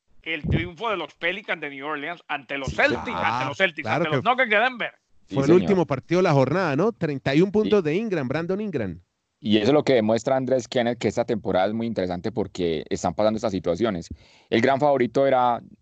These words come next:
Speaker 2: el equipo de los Nuggets, pues Pelicans están esperanzados en que regrese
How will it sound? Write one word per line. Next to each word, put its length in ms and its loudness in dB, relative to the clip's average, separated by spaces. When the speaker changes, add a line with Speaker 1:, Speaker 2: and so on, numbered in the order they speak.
Speaker 2:
el 120 -2
equipo 280 0
de 60 4
los 160 0
Nuggets, 540 -2
pues 140 -4
Pelicans 600 0
están 240 0
esperanzados 600 0
en 120 -2
que 100 -4
regrese 400 0